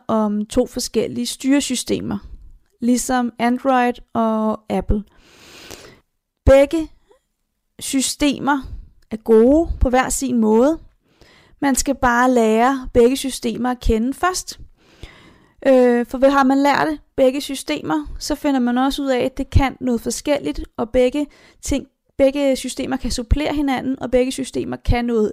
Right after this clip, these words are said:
ens og kan noget forskelligt. Ligesom, øh,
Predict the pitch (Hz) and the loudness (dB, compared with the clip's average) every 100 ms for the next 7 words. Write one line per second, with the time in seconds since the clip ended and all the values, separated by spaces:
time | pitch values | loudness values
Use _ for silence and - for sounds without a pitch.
0 | - 311 - 320 - 640 - 247 233 247 | -2 -4 -4 -8 -6 -8 -2 0 2 -2
1 | 254 - - - 190 - _ _ _ _ | -6 -6 -8 -8 -10 -12 _ _ _ _
2 | - - - - _ _ - 277 285 294 | -20 -20 -20 -20 _ _ -2 -2 0 -2
3 | 277 - _ _ _ _ - _ _ _ | -2 -10 _ _ _ _ -20 _ _ _
4 | _ _ _ - 262 240 220 202 196 190 | _ _ _ -4 0 2 2 0 -2 -4
5 | 202 | -6